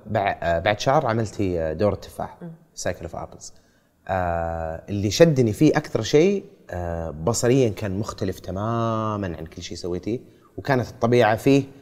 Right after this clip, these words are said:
Speaker 1: مو جزء، كان كله في الطبيعة. آه، وين،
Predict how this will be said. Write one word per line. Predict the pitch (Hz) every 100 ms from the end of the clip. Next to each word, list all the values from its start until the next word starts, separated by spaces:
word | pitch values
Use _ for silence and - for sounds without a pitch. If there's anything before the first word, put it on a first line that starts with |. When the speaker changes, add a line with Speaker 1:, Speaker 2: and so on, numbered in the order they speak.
| - -
Speaker 1:
مو | 135 156 127 -
جزء، | 101 135 123 - -
كان | 107
كله | 98 120
في | 98
الطبيعة. | - 80 87 80 76 - - _ _ _ -
آه، | 104 98 92
وين، | 101 180 220